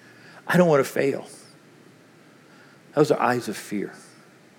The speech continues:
There's too many in the faith that do that. Going, "I don't wanna fail again.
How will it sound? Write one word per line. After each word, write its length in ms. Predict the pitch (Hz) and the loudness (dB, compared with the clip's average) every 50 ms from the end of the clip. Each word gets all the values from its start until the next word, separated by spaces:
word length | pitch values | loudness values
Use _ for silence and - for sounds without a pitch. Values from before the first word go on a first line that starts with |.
| - - - - - - - - - - - - - - - - _ - _ - _ _ - - - - - - - - - - - - - - _ - - - _ - - - - - - _ - - | -20 -20 -20 -20 -20 -20 -20 -20 -20 -20 -20 -20 -20 -20 -20 -20 _ -20 _ -20 _ _ -20 -20 -20 -20 -18 -18 -18 -18 -20 -20 -20 -20 -20 -20 _ -20 -20 -20 _ -20 -20 -20 -20 -20 -20 _ -20 -18
There's 160 | - - - | -16 -16 -8
too 200 | - - 202 214 | -2 2 4 6
many 220 | 196 190 180 165 | 6 6 6 4
in 60 | 160 | 2
the 80 | 143 123 | 0 -2
faith 840 | - - - 165 160 143 - - - - - - - - - - - - - - - - - - | -6 -4 -4 -2 -2 -2 -4 -10 -14 -18 -18 -20 -20 -20 -20 -20 -20 -20 -20 -20 -20 -20 -20 -8
that 220 | - 147 - - - | -6 -6 -6 -4 -2
do 180 | 151 151 170 | 0 2 2
that. 260 | 151 - - - - - - - - - - - - - - - - - - - - - - - - - - - - - - - - - - - - - - - - - - - - - - - | 2 0 -8 -14 -16 -18 -20 -20 -20 -20 -20 -20 -20 -20 -20 -20 -20 -20 -20 -20 -20 -20 -20 -20 -20 -20 -20 -20 -20 -20 -20 -20 -20 -20 -20 -20 -20 -20 -20 -20 -20 -20 -20 -20 -20 -20 -16 -6
Going, 180 | - 160 160 | -2 2 4
"I 160 | 170 190 208 | 6 6 8
don't 140 | 214 240 214 | 8 8 8
wanna 140 | 202 220 208 | 10 8 8
fail 320 | - - 190 185 185 180 | 6 6 6 6 8 8
again. 340 | 180 156 - 147 143 127 113 | 8 8 6 0 -4 -4 -4